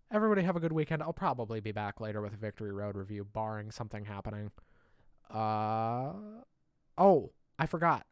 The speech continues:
I have a show recorded f-, with Rob Hockman that I did Monday night. Uh,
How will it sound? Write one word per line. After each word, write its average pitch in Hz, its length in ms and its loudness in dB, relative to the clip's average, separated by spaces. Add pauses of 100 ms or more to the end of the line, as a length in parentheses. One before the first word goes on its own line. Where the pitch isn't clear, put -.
(120)
I 151 80 4
have 196 100 4
a 185 60 4
show - 320 2
recorded 143 560 0
f-, - 180 -18
with 135 200 -4
Rob 131 240 4
Hockman 127 380 0
that 113 100 -6
I 107 80 -4
did 117 180 -2
Monday 120 260 -4
night. 110 380 -8 (1200)
Uh, 104 800 -2